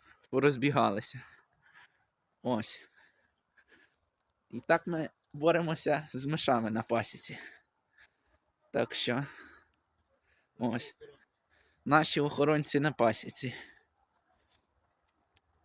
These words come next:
От, приїхали, все тут добре, все на місці, нічого не розкидано, нікого не було тут на пасіці. Можемо ще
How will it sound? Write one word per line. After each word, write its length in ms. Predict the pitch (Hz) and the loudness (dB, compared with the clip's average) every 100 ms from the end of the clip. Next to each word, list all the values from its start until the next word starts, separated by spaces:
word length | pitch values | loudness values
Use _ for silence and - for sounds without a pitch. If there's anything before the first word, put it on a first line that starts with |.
| _ _ _ _ - _ | _ _ _ _ -20 _
От, 180 | 135 120 | -2 0
приїхали, 640 | - 139 165 175 170 175 160 - - | 4 8 8 8 6 6 2 -2 -10
все 300 | - - 135 | 0 6 8
тут 220 | 120 123 | 6 4
добре, 420 | 123 165 - 156 165 - - _ _ _ _ - - - - | 8 8 6 2 0 -8 -20 _ _ _ _ -18 -16 -18 -2
все 240 | - 143 | 6 6
на 120 | 131 | 6
місці, 600 | 120 143 160 - 147 151 156 | 4 2 -2 -4 -2 -2 -4
нічого 380 | 151 143 151 | -4 0 4
не 120 | 143 117 | 4 4
розкидано, 680 | - - 160 147 156 160 - - - - _ - - _ - - _ _ _ _ - | 2 4 2 4 0 -2 -4 -14 -20 -20 _ -20 -20 _ -20 -20 _ _ _ _ -4
нікого 420 | 135 165 139 131 | 2 6 6 6
не 120 | 123 | 2
було 380 | 113 160 165 165 - | 4 4 4 -2 -6
тут 200 | - 160 | -8 -4
на 100 | 156 | -2
пасіці. 580 | - 156 151 - - 147 - - - - _ _ _ _ _ - - _ _ _ | 8 10 10 6 -2 -4 -6 -14 -20 -20 _ _ _ _ _ -20 -20 _ _ _
Можемо 460 | - 143 143 135 127 | -2 2 2 2 2
ще 380 | - 135 131 | 2 6 4